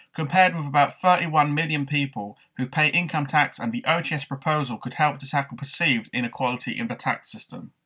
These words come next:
This humble suggestion from the O T S has at once unleashed a chorus of outraged entitlement, denouncing it as an attempt to stifle economic recovery, encourage an exodus of entrepreneurs, and further damage morale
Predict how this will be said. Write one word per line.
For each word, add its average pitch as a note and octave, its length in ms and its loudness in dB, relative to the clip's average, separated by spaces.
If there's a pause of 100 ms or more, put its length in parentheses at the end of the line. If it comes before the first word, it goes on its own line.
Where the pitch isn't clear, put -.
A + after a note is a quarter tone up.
(560)
This D#3+ 280 0
humble G#3+ 340 6
suggestion D#3 500 0
from C3 180 0
the C3+ 120 0
O E3 160 4
T - 220 -4
S A#2 220 0
has C#3 200 -2
at C#3 100 -4
once D#3+ 360 4
unleashed D3 400 0
a - 20 -8
chorus D#3 400 2
of A#2 220 -4
outraged D#3 480 6
entitlement, B2 640 0 (340)
denouncing D#3+ 480 2
it D#3 220 -6
as B2 100 -4
an B2+ 80 2
attempt D#3+ 520 0
to - 80 -6
stifle E3+ 580 6
economic D#3 500 0
recovery, C#3 640 2 (200)
encourage D#3 440 2
an C3 160 0
exodus C#3+ 460 -2
of B2 80 -6
entrepreneurs, B2 800 -2 (260)
and - 140 -4
further E3 340 2
damage D3 400 4
morale B2+ 460 2